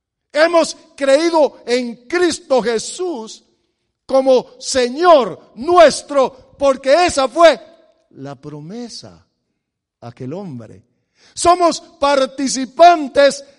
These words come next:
de lo que se le prometió a Abraham, el creyente. Por eso es que nosotros somos creyentes. Déjeme decirle esto,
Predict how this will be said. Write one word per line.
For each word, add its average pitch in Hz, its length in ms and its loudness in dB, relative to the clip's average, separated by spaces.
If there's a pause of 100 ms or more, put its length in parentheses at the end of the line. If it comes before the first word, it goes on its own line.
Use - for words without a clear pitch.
(100)
de 254 220 -4
lo 262 180 -2
que 254 160 0
se 247 160 -2
le 240 140 -2
prometió 226 840 -12 (1400)
a 113 240 -20
Abraham, 147 460 -18 (200)
el 123 360 -16
creyente. 135 920 -16 (560)
Por 143 220 -18
eso 190 200 -16
es 175 80 -18
que 165 140 -16
nosotros 160 560 -16 (240)
somos 170 520 -16 (280)
creyentes. 151 720 -12 (260)
Déjeme 202 560 -20
decirle 180 680 -18
esto, 120 360 -20